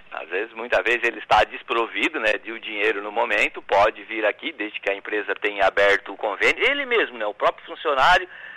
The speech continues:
deve chegar na sua empresa, ó, lá na Econômica, eles abrem convênio pra gente poder comprar por mês, a gente faz até em três parcelas, então facilita muito.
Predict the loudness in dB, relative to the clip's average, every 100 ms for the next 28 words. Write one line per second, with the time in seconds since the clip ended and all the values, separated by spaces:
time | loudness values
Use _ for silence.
0 | -20 -18 -4 -4 -2 -2 2 0 -2 -10
1 | -8 -6 -4 2 2 4 4 2 0 -2
2 | -4 -4 -2 -4 -4 -2 -2 -2 -18 -6
3 | -4 2 4 6 4 -2 -4 -2 0 0
4 | 0 0 0 0 -2 -6 -10 -6 -4 0
5 | -2 4 2 2 -2 -4 0 0 -2 -4
6 | 0 2 2 0 0 0 -2 -2 -2 0
7 | 2 2 2 4 4 2 -4 -8 -6 -4
8 | 0 0 0 -8 -2 -2 -2 -4 -8